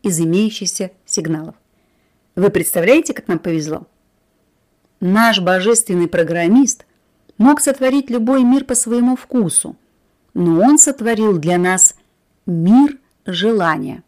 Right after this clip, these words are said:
Получается, что антураж нашего аквариума можно в легкую преобразить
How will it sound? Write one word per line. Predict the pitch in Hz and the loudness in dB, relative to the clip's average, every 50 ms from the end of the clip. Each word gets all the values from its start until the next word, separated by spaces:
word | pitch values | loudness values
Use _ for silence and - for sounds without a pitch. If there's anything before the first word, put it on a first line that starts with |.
| _ _ _ _ _ _ _ _ _ _ _ _ _ _ _ _ _ _ _ _ _ _ _ | _ _ _ _ _ _ _ _ _ _ _ _ _ _ _ _ _ _ _ _ _ _ _
Получается, | - 214 247 294 294 - - 403 392 370 - 311 | 0 2 2 2 2 0 2 0 0 0 0 -4
что | 285 - - - 285 - - | -4 -4 -2 -4 -4 -2 0
антураж | 254 254 254 - 269 285 320 311 - - - | 0 0 0 -2 0 0 0 0 0 0 0
нашего | 262 254 - - 240 220 226 | 2 0 0 0 0 -2 -4
аквариума | - - 208 214 - 240 277 330 349 277 202 170 165 165 156 135 - _ _ _ _ _ _ _ _ _ - | -2 -2 -6 -4 -4 0 2 2 2 2 0 -4 -6 -8 -10 -12 -14 _ _ _ _ _ _ _ _ _ -6
можно | 214 240 233 262 262 | -6 -4 -2 -2 0
в | 262 | 0
легкую | 330 330 330 - 285 269 | -2 -2 -2 -4 -6 -6
преобразить | 269 - 247 226 247 247 247 240 277 285 - - | -2 -2 -2 -2 0 -2 -2 -2 -2 -4 -4 -8